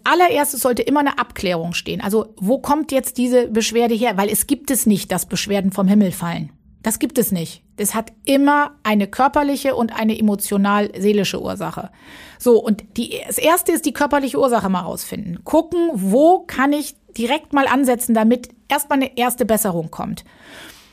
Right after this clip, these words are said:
Und da ist es immer so, dass ich, gerade wenn es sich so um, um, äh, Darmprobleme handelt, immer gerne, ähm, frage, ob schon mal eine Spiegelung gemacht wurde beim Gastroenterologen. Das halte ich für ganz wichtig.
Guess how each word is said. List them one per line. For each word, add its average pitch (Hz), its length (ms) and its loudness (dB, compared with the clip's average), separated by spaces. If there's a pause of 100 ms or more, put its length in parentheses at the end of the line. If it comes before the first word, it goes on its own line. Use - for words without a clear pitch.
(140)
Und 240 180 2
da 254 160 4
ist 269 160 0
es 269 200 -2 (260)
immer 311 240 4
so, 302 140 4
dass 269 180 2
ich, 247 260 -8 (120)
gerade 254 380 2
wenn 247 120 4
es 233 140 2
sich 240 180 -4
so 226 140 2
um, 208 300 2
um, 196 380 -2
äh, 196 200 -4
Darmprobleme 233 720 2
handelt, 226 320 2
immer 214 340 0
gerne, 247 720 2
ähm, 226 400 -2
frage, 226 460 0
ob 208 140 -4
schon 214 180 -2
mal 202 400 0 (260)
eine 190 500 -4
Spiegelung 285 460 2
gemacht 247 360 0
wurde 226 220 2
beim 190 300 -2
Gastroenterologen. 196 880 0
Das 190 160 -4
halte 202 200 -2
ich 185 100 -6
für 175 100 -6
ganz 247 260 0
wichtig. 285 480 -4